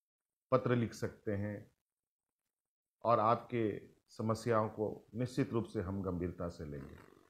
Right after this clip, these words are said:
और हतोत्साहित होने की आवश्यकता नहीं है, हिम्मत से काम लेने की आवश्यकता है। आज इस संक्रमण से हम सबको मिलकर लड़ना है।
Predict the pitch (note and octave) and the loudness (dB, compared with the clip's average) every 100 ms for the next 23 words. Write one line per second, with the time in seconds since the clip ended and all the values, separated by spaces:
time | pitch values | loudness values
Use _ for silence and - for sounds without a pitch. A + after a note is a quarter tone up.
0 | _ _ _ _ _ _ - G2+ G#2 G2+ | _ _ _ _ _ _ -2 0 2 0
1 | G#2+ - G#2+ G#2+ G2+ G#2 G#2+ A2 G#2+ G#2 | -4 2 2 2 0 -2 2 2 2 0
2 | - A2 A2 G#2+ A#2 A#2 C#3 - A#2 C3+ | -4 -4 -2 -2 -6 -8 -12 -4 2 4
3 | C3+ - B2 G#2+ A2 G#2 G2+ G2 F#2 F2+ | 4 0 -2 2 2 2 2 0 -2 -2
4 | F2+ F2 - F#2 A#2+ - _ _ _ _ | -4 -10 -8 -8 -8 -14 _ _ _ _
5 | _ _ _ _ _ _ _ _ _ _ | _ _ _ _ _ _ _ _ _ _
6 | _ _ _ _ - F#2+ G#2 F#2+ G2 E2 | _ _ _ _ -2 2 4 4 2 0
7 | - _ _ _ _ _ _ _ _ _ | -8 _ _ _ _ _ _ _ _ _
8 | _ _ _ _ _ _ A#2+ A#2+ C3 A2+ | _ _ _ _ _ _ 0 4 4 6
9 | B2 B2 A#2+ - A2+ A#2 A2 C#3 C3+ C#3 | 4 4 2 0 0 -2 0 0 0 0
10 | A#2+ G#2 - _ _ _ _ G2 C#3+ D#3+ | 2 0 -6 _ _ _ _ 2 6 6
11 | C3+ G#2+ G2+ G2 G2 G2 C3+ | 6 6 6 4 0 -2 -8